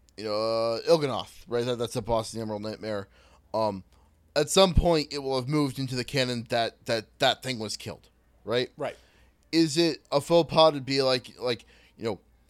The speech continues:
Speaker 1: is it assumed that, like, the mechanics of that fight accurately re-, represent what happened, right? Like, there were, you know,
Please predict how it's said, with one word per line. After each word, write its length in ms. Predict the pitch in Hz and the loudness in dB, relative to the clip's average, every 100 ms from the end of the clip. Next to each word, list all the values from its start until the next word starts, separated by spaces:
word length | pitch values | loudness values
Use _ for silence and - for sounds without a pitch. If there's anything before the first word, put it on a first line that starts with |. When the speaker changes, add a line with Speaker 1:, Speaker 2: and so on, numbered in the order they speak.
| _ _ - | _ _ -6
Speaker 1:
is 160 | 202 | -2
it 60 | 214 | 0
assumed 480 | 208 - 190 190 175 | 0 2 2 2 4
that, 120 | 160 | 2
like, 140 | 156 - | 2 -2
the 80 | 151 | -4
mechanics 460 | 131 156 151 147 | -2 0 0 -2
of 80 | 135 | -2
that 180 | 139 - | 0 0
fight 240 | - 139 113 | 0 0 2
accurately 560 | 135 135 135 131 131 | 0 0 -12 -10 -10
re-, 60 | 131 | -8
represent 440 | 127 123 120 127 113 | -6 -6 -4 -4 -4
what 100 | 117 | 0
happened, 300 | 127 123 123 | 2 2 -2
right? 120 | 123 | -4
Like, 120 | 120 | -4
there 140 | - 127 | -2 -2
were, 140 | 113 - - - _ - | -2 -8 -20 -20 _ -12
you 80 | 120 | -6
know, 160 | 120 | -6